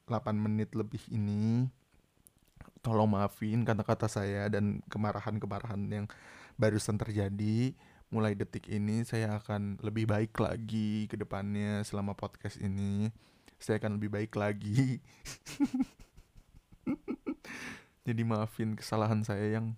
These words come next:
delapan menit tadi. Dari sekarang di sembilan menit ini sampai nanti podcastnya selesai, saya akan berbuat baik dan berkata-kata tidak kasar. Oke? Jadi hari ini saya mau ngasih tahu rumus matematika.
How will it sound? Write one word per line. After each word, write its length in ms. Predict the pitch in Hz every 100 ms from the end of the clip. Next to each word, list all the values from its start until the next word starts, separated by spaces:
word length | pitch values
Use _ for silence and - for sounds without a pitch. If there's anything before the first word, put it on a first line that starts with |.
| _ _ _ -
delapan 280 | 110 117 117
menit 300 | 117 117 -
tadi. 340 | 95 101 101 - - - - - _ -
Dari 240 | 110 117
sekarang 400 | - - 117 160
di 80 | 147
sembilan 320 | - 120 110
menit 320 | 113 113 113
ini 160 | 117 110
sampai 400 | 104 107 107 110
nanti 640 | 110 107 107 120 113 123 - _ _ _ _
podcastnya 400 | 117 - 110 -
selesai, 400 | 101 107 - 113
saya 240 | 113 107 104
akan 240 | 110 107
berbuat 320 | 110 110 107
baik 320 | 113 104 117 - - - - -
dan 160 | 110 107
berkata-kata 720 | 101 107 104 - - 107 - -
tidak 240 | 107 -
kasar. 400 | - 107 - - - - _ _ _ -
Oke? 240 | - - _ _ _ _ _ _ _ _ _ _ _ _ _ _ _ _ _ 117
Jadi 400 | 110 127 147 165 _ _ _ -
hari 320 | 110 104 101
ini 240 | 95 110
saya 160 | 117 113
mau 160 | 110 107
ngasih 240 | 104 -
tahu 320 | 110 113 - - - - -
rumus 400 | 117 107 110 -
matematika. 720 | 113 110 110 110 - - 107